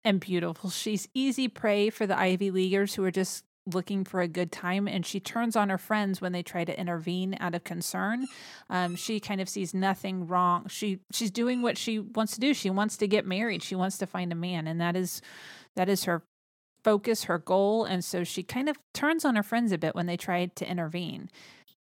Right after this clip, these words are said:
Then there's Tuggle. She is my favorite. She's very Midwestern. She's sensible and calm and friendly. She's completely awkward walking into a bar with a fake I D,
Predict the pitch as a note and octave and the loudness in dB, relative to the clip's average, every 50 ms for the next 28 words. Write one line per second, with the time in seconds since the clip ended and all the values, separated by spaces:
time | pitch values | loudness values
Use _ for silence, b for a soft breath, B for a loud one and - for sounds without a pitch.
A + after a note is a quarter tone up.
0 | _ _ _ - C4 D4 D4+ D4+ D4+ C#4+ C4+ A#3+ - - - - - - - E3+ | _ _ _ 4 4 6 6 6 6 6 6 4 2 -2 -6 -6 -4 2 4 4
1 | E3 - - - - - - - - - A#3 A#3 A#3 A3+ G#3+ - G3+ F3+ F3+ - | 4 4 0 -4 -4 -4 -4 -4 -4 -2 0 2 2 2 2 2 0 0 0 0
2 | - E3+ E3+ E3 D#3+ - - - - A3 G3 G3 - G#3 G3+ G#3+ A3+ B3 B3+ A#3 | -2 -2 -2 -2 -4 -4 -4 -2 0 0 0 2 2 2 4 4 4 4 4 4
3 | G#3 G3+ G#3 G3+ F#3 E3+ D#3+ D#3+ D#3 - - - G#3+ G#3+ A#3 B3 C4 B3+ B B | 4 4 4 4 4 4 4 4 4 2 0 0 2 2 2 0 -2 -4 B B
4 | B B B B B B - - E3+ E3 - - - A#3+ A#3+ A#3 - - A3+ G3+ | B B B B B B -8 -6 -4 -4 -4 -2 0 2 2 2 4 2 2 4
5 | A3+ A3+ A3 G#3+ G#3 - - E3+ E3+ F3 - - - - F#3+ F#3+ G3 G3 G3 G3 | 4 4 4 4 2 0 -2 -4 -4 -4 -4 -4 -2 2 2 4 4 4 2 0
6 | G3 G3 G3 F#3+ - F3+ F3 E3+ E3+ - - F#3+ F#3 F#3+ F#3+ F#3+ F#3+ F#3 E3+ - | 0 -2 -2 -4 -4 -4 -6 -6 -6 -4 -2 -2 0 0 0 0 -2 -2 -2 -2
7 | - F#3 - - - G#3 G3 - - - - C4+ C4+ B3+ A#3 A#3 G#3+ - - F3+ | -4 -4 -4 -2 -2 -4 -4 -4 -8 -6 -4 -2 -2 0 2 2 2 2 2 2
8 | E3+ E3+ - - F#3+ F#3+ F3+ F3+ E3+ E3 - - F#3 F#3 F3+ E3+ - - F3+ F3 | 0 0 -2 -2 -2 0 2 2 2 2 0 -4 -2 -2 -2 -2 -2 -2 -2 0
9 | E3 E3 E3+ E3 E3+ F3+ F#3 F3+ F3+ - F3+ - - F3 E3+ - F3 D#3+ E3 E3 | 2 2 2 4 4 2 2 2 0 -2 -4 -4 -2 -4 -2 -2 -2 -2 -2 -4
10 | - - F3+ F3+ F#3 F#3+ F#3+ | -4 -4 -4 -2 -2 -2 -4